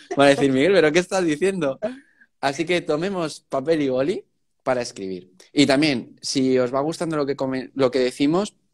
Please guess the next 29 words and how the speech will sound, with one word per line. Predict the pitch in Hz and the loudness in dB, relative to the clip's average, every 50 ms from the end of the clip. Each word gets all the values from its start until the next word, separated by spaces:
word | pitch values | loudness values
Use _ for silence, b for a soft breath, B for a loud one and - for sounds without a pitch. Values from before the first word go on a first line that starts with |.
| - - | -4 -2
escribidlo | 120 120 - - 131 120 123 123 147 160 | 0 0 0 2 2 4 4 4 4 2
en | 151 143 | 2 0
un | 135 | 0
comentario, | 127 131 120 110 104 104 113 120 131 143 151 147 | -2 -4 -4 -4 -2 0 2 4 4 4 4 4
darle | 127 120 120 131 139 | 4 2 2 2 0
al | 135 123 | 0 0
corazón, | - 127 117 113 113 - - 120 135 147 151 - b b b b b | 0 -2 -2 -2 -4 -4 -2 -2 -2 -2 -4 -8 b b b b b
porque | - 117 110 131 | 0 0 2 2
es | 127 160 | 0 -2
un | 151 143 | -2 0
feedback | - 151 147 156 151 139 | 2 2 4 4 2 2
muy | 120 123 143 | 2 0 -2
bonito | 156 151 143 156 170 - - 143 - _ b b b b b | 0 0 0 0 0 0 -2 -6 -6 _ b b b b b
y | b 120 123 | b 2 2
así | 110 - 127 | 2 2 -2
no | 120 131 | -6 -6
se | 131 147 | -6 -6
convierte | 127 131 120 117 123 123 - 160 | -6 -4 -4 -4 -4 -2 -4 -6
solo | 147 - 127 123 | -6 -4 -6 -4
en | 131 131 127 | -2 -2 -2
un | 117 107 | -2 -2
diálogo | 101 104 123 170 190 165 120 110 | 2 4 4 4 4 2 0 -4
entre | 104 107 - 110 | -6 -8 -8 -10
Michelle | 107 107 - - 101 101 95 | -10 -10 -6 -6 -6 -4 -2
y | 98 | 0
yo. | 131 180 180 127 | 0 2 0 0
Hacemos | 101 - 120 120 120 - | -2 -4 -6 -6 -6 -6
entre | 127 117 123 120 110 | -6 -6 -6 -6 -2
todos, | - 123 123 135 151 160 - | 0 0 2 0 0 -2 -6